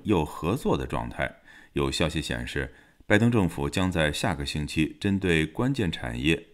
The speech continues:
对中国商品提高关税。不过，美中两国在近期又宣布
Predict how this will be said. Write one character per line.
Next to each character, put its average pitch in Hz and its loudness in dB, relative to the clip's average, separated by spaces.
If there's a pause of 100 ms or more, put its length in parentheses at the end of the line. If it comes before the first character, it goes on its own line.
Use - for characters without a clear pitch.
(160)
对 67 0
中 101 -4
国 92 -4
商 101 -2
品 57 -6
提 - -8
高 76 -4
关 98 -2
税。 107 2 (240)
不 92 -2
过， 90 2 (320)
美 104 4
中 151 4
两 80 2
国 82 2
在 107 2
近 98 2
期 87 -2
又 95 2
宣 107 0
布 110 2